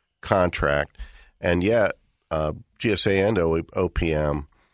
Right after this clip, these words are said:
were and still are investing a considerable amount of personnel resources in this contract. Um, my hope is that it will now be an efficient, effective way of buying,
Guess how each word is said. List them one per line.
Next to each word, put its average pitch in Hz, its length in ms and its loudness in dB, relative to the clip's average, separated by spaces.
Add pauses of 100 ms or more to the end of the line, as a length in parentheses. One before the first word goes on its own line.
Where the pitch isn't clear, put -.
(300)
were 92 400 2
and 78 240 0
still 82 300 0
are 90 340 2
investing 78 600 -2
a 76 80 -4
considerable 92 580 -2
amount 73 240 0
of 73 100 -6
personnel 87 520 0
resources 73 720 -2
in 73 140 -4
this 69 180 -4
contract. 69 720 -4 (640)
Um, 67 400 -2 (500)
my 90 260 2
hope 117 300 2
is 95 240 2
that 82 380 2
it - 160 -6
will 87 220 -2
now 85 200 0
be 82 300 -2
an 76 80 0
efficient, 87 500 0
effective 78 480 -2
way 80 220 0
of 71 120 -2
buying, 80 520 0